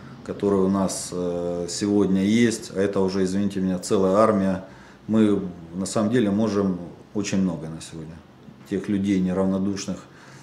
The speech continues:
э, огромное количество, которое готово сегодня, э, поддержать и себя, и других. Поэтому все эти мероприятия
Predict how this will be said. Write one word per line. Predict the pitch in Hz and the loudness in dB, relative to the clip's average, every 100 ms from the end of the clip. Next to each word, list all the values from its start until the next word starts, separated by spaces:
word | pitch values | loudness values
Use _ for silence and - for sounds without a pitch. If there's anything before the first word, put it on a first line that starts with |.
| - - | -20 -20
э, | - 87 85 90 | -16 -12 -8 -4
огромное | 101 104 95 | -2 0 0
количество, | 90 98 107 - - 82 | -2 -2 -2 -4 -10 -12
которое | - - 90 90 85 - - - - - 82 | -12 -8 -4 -4 -4 -8 -20 -20 -20 -14 -8
готово | 90 104 92 87 | -4 -2 -2 -4
сегодня, | 92 92 90 85 85 - - - - - - - | -4 -4 -2 -6 -10 -18 -20 -20 -20 -20 -20 -18
э, | 87 82 85 82 - | -12 -10 -10 -6 -2
поддержать | 95 101 98 104 92 - - - - | 2 4 4 4 4 0 -14 -20 -14
и | 95 | -10
себя, | - 95 117 113 113 - 85 | -4 4 6 4 2 -8 -8
и | 90 90 87 85 | -4 -4 -4 -4
других. | 92 95 117 113 | -2 0 0 -2
Поэтому | 113 110 110 104 98 - - - - - - | -4 -2 -2 -2 -4 -8 -20 -20 -20 -20 -8
все | - 127 | 0 0
эти | - | 0
мероприятия | 107 104 104 123 117 - 98 | -2 -2 0 2 2 2 -2